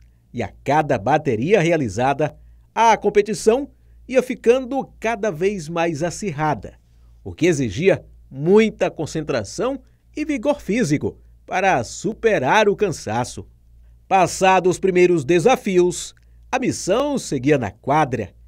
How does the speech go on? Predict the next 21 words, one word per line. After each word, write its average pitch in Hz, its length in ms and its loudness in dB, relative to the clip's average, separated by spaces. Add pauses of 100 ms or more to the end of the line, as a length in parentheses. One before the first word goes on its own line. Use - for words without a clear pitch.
(420)
e 110 120 -8
cada 156 560 2
movimento 151 680 -2 (320)
era 214 540 2
observado 220 840 -2 (240)
e 180 120 -8
anotado 240 1000 -2
pelo 165 260 -2
árbitro 175 480 -2 (160)
sem - 460 -4
deixar 175 460 -6
passar 190 560 -10
nada. 120 500 -8 (440)
Durante 226 520 6
as 185 160 4
baterias, 185 720 2 (220)
o - 60 -10
atletas 160 760 0
não 143 260 -2
tinha 151 240 -2
descanso, 131 720 -2